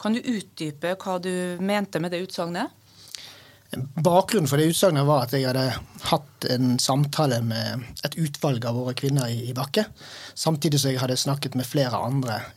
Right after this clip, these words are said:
Speaker 2: i næringen, eh, både ledere og, eh, eh, på, på ulike nivåer av både konkurrenter og, eh,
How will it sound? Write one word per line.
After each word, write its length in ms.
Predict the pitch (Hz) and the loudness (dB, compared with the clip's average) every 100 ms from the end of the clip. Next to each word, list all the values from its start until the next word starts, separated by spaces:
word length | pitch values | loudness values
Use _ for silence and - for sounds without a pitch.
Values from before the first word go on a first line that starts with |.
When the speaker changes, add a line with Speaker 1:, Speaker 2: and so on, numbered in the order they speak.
| - | -6
Speaker 2:
i 140 | 123 113 | -4 -2
næringen, 480 | 110 143 143 190 196 - | -2 2 4 4 2 -4
eh, 220 | 156 139 131 | -2 -2 -2
både 240 | 127 117 | -4 -2
ledere 460 | 113 110 139 - - - | -2 0 -2 -2 -6 -8
og, 240 | 127 120 113 | -10 -10 -10
eh, 220 | 117 117 - - - - - - - | -8 -10 -12 -18 -20 -18 -20 -14 -8
eh, 320 | 117 110 117 135 165 143 - - | -6 -6 -8 -12 -12 -12 -14 -18
på, 220 | - - | -6 0
på 140 | 190 220 | 4 6
ulike 240 | 233 175 | 6 6
nivåer 340 | 151 131 113 - | 6 4 2 2
av 220 | 143 135 127 | 2 2 0
både 200 | 135 123 120 127 - - | 0 0 0 -4 -8 -2
konkurrenter 640 | 143 156 156 123 - 147 | 0 2 2 0 0 0
og, 400 | 175 165 147 135 120 - - | 2 2 2 2 -2 -8 -10
eh, 160 | 147 | -8